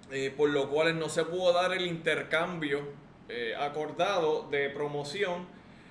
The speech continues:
y por ende pues Coca-Cola perdió ese dinero y entonces ellos alegan que eso les da la potestad para salirse del contrato.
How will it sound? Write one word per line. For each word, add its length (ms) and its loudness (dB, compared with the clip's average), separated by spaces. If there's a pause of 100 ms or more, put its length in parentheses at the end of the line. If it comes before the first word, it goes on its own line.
(140)
y 240 -4
por 220 0
ende 240 0
pues 160 -4
Coca-Cola 920 -2
perdió 380 -2
ese 320 -4
dinero 600 -2
y 80 -4
entonces 280 -4
ellos 140 -4
alegan 520 -4
que 300 -4
eso 220 -4
les 200 -2
da 100 2
la 140 4
potestad 720 -4
para 220 -2
salirse 420 -6
del 200 -2
contrato. 580 -2